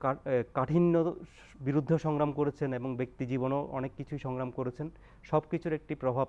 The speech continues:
তার, আহ, ছোট গল্প অথবা তার নাটকগুলোতে আমরা দেখতে পাই।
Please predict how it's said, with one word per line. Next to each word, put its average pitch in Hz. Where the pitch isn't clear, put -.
তার, 110
আহ, -
ছোট 147
গল্প 143
অথবা 123
তার 117
নাটকগুলোতে 127
আমরা 117
দেখতে 107
পাই। 123